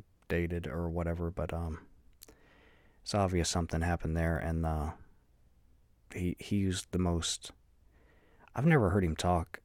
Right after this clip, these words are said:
as, as lovingly about a female ever. At least not on, you know, not while being recorded, even about his own mother. <laughs> Um, not that he didn't love his mama, but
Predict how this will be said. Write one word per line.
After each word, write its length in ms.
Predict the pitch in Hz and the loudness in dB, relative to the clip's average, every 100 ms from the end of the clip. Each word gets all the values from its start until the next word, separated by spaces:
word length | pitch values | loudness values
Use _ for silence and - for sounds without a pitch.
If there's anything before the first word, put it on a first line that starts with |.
| - | -4
as, 240 | 82 - - | -4 -4 -6
as 180 | 80 76 | -4 -2
lovingly 680 | 82 98 107 101 98 98 - | 0 2 2 2 2 0 0
about 340 | 85 87 80 | 0 0 0
a 60 | 82 | -2
female 640 | 95 92 85 78 78 82 - _ _ - _ _ _ _ _ - | -2 0 0 0 -2 -6 -14 _ _ -20 _ _ _ _ _ -6
ever. 380 | 92 85 - - - - _ - | -4 -2 -6 -10 -18 -20 _ -8
At 120 | - | -2
least 220 | 92 - | -2 0
not 220 | 90 85 | 0 2
on, 320 | 82 82 76 - | 2 0 -2 -2
you 100 | 85 | -2
know, 120 | 76 | 0
not 200 | 76 65 | -2 -2
while 200 | 76 76 | -2 -2
being 220 | - 82 | -2 -2
recorded, 500 | 101 135 - 92 73 | -4 -4 -2 -2 0
even 200 | 90 87 | -2 0
about 260 | 80 82 76 | 0 0 -2
his 100 | 80 | -4
own 160 | 78 78 | -4 -4
mother. 440 | 82 92 82 78 - _ - | -2 -2 -2 -4 -10 _ -6
<laughs> 260 | - - - - - - - - | -4 -4 -6 -20 -20 -20 -16 -6
Um, 380 | 80 78 73 - - _ _ - | -2 -2 -4 -10 -18 _ _ -10
not 180 | 76 76 | -6 -6
that 120 | - | -6
he 60 | 87 | -4
didn't 240 | 90 73 | -4 -2
love 140 | 85 85 | -2 -2
his 180 | 80 85 | -2 -2
mama, 340 | 80 80 82 - | 0 -2 -4 -8
but 240 | 80 80 | -6 -6